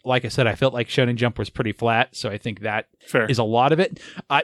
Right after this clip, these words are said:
Speaker 1: putting it over Doron Dororon, something must have happened that I'm not remembering, that I was like, "Oh, I really like that bit,"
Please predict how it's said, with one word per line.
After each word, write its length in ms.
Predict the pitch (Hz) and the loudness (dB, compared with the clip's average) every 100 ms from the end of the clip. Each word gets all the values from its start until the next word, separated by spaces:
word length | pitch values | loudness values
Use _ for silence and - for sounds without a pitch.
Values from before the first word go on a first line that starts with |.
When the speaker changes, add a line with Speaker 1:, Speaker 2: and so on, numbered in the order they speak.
| - | 4
Speaker 1:
putting 180 | 220 285 | 4 4
it 100 | - | 2
over 220 | 175 165 147 | 4 4 4
Doron 340 | 143 135 120 | 4 4 4
Dororon, 400 | 123 117 110 98 | 4 4 4 2
something 340 | - 143 156 123 | 2 4 4 2
must 180 | 117 - | 2 0
have 80 | |
happened 360 | - 110 - 92 | 0 0 0 -2
that 140 | 107 95 | -2 -2
I'm 140 | 98 | -2
not 180 | 101 98 | -4 -4
remembering, 580 | 95 92 92 92 87 90 | -6 -8 -8 -10 -14 -14
that 140 | 95 | -12
I 60 | 92 | -12
was 100 | 87 | -12
like, 140 | 80 | -2
"Oh, 120 | 208 151 | 4 6
I 60 | |
really 280 | 139 143 139 | 6 6 6
like 200 | 127 120 | 4 4
that 240 | 120 92 - | 0 -2 -4
bit," 180 | 92 | -14